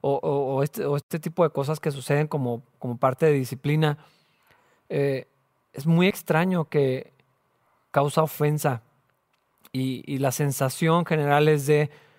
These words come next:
"¿Por qué no le tuvieron más gracia?". Eh, no, es que gracia no es dejarte hacer lo que quieres hacer.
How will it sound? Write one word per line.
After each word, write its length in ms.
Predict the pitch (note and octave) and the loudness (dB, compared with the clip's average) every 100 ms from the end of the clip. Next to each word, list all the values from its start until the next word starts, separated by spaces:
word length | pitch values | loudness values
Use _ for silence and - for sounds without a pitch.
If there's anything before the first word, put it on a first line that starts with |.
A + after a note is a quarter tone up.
| _ _ | _ _
"¿Por 120 | C#3 | -12
qué 100 | - | -2
no 100 | D3 | 0
le 100 | D3+ | 0
tuvieron 380 | C#3 C3 C3 C3+ | 0 0 0 0
más 240 | C3 B2 A#2+ | -2 -4 -4
gracia?". 500 | B2 A#2 - G#2 _ _ _ _ - | -4 -4 -6 -10 _ _ _ _ -10
Eh, 540 | B2 B2 B2 B2 C#3 _ _ _ | -6 -4 -4 -6 -12 _ _ _
no, 420 | - C#3+ D#3+ D#3 | -10 -6 -4 -4
es 140 | D3 - | -8 -6
que 120 | D#3+ | -4
gracia 360 | D#3 C#3+ - D#3 | 0 -2 -2 -2
no 200 | D3 C#3+ | -2 -4
es 200 | C#3+ - | -4 -6
dejarte 400 | C#3+ C3 - C3+ | -4 -6 -4 -8
hacer 200 | C#3 B2+ | -6 -8
lo 120 | C3 | -8
que 140 | C3 | -12
quieres 280 | - B2+ B2+ | -8 -8 -8
hacer. 300 | C3 F#3+ F#3+ | -8 -8 -8